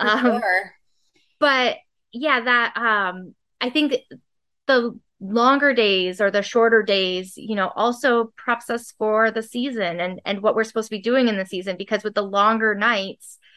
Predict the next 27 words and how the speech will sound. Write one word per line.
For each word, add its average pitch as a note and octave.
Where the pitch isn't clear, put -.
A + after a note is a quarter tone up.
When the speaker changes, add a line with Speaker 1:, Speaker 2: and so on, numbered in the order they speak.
Speaker 2:
that's A3
getting G#3+
into G3
winter, F#3+
which F#3+
is F#3+
more F#3+
of F3+
a F#3
going F3+
inward, F3
quiet D3+
time E3+
anyways. E3+
And G#3
we'll F#3+
Speaker 1:
Yeah. E3+
Speaker 2:
get F3+
into -
that E3+
at -
some G3+
point F#3+
on F3+
the F#3+
podcast. F#3+
But, G#3+